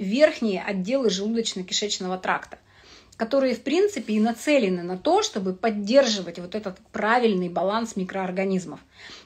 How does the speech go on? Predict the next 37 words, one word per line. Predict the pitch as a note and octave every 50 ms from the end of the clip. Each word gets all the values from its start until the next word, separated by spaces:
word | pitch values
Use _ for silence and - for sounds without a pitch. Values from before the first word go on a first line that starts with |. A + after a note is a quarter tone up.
| _
И | -
поэтому, | F#3 G3 A#3+ C4+ C4+ D4 C#4+ C#4 C4
когда | - A#3+ A3+ G#3 A3 C#4 E4 E4
у | D4+
нас, | B3+ A#3+ B3+ C4 C4 -
например, | A3+ G3 F#3 G3+ G#3 G#3 G#3 G#3 G3 F#3 - - - - _ -
еда, | F#3+ F#3+ B3 A3+ G3+ A#3 A3+ G#3+ G3 F#3
мало | F#3+ G#3 A#3+ B3 A#3
того, | A3 G#3 G#3 A#3
что | A3+ - - - G#3
она | G#3 G#3+ A3 A3
там | G#3+ G#3 G3+ G3+
никакая, | G#3 G#3 G3+ G#3 G#3 G#3 - - C4 D#4 E4+ D#4+ B3 G3+
и | F3+ F#3+ F#3+ F#3
с | F#3 -
консервантами, | - - G3 F#3 F#3 - F#3+ F#3 G#3 C4 D4 D4+ C#4 B3+ A#3 A3+ G#3+ G3+
и | F#3 F#3 - A3 G3+
много | G#3 G#3+ G#3+ A3 G#3+ F#3+ F#3+
сахаров, | F#3 - - F3+ - G3 G3 G#3+ C4 D4 D4+ D4 D4 - - - - - - -
и | G#3+ G#3
молочка | G3+ F#3 G3 A#3+ D4 C4 - - - A#3
уже | A#3+ A3+ G#3+ A3+
не | A3+ A3+ A3
та, | A3 A#3+ A#3 A3+
которую | G#3 G#3+ G#3 - A3 G3+ G3 G3
там | F#3+ G3+ F#3+ G3
наши | G3 G3 F#3+ - G3
прадеды | F#3 G#3+ G3+ F#3+ G3 F#3 F3 F3 - F#3 F3+ -
<laughs> | -
ели, | G#3+ G3 A#3 A#3 A3+ F#3 A3 A3 G3+ F#3+ F#3
да, | F3+ G#3+ B3 C#4 D4 - - - - - - _
и | - G#3+
хлеб | F#3 - - A3 C#4 E4 E4 -
уже | C4 A3 A3+ B3
не | A#3+ A#3
тот, | A3 A3 A#3+ A3+ A3
глютен, | F#3+ F#3 F#3+ G#3 G3 - G#3 G3 G3 F#3+